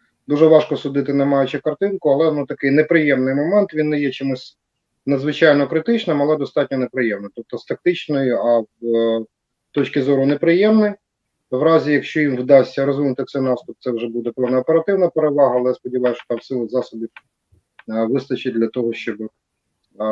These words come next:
цей наступ відбити, зупинити, щонайменше.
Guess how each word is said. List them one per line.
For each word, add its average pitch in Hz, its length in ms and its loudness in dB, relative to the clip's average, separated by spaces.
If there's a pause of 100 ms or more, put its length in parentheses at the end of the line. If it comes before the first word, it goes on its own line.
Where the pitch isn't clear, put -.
цей 131 160 0
наступ 127 380 -2
відбити, 127 360 -4
зупинити, 110 440 -4 (440)
щонайменше. 95 720 -10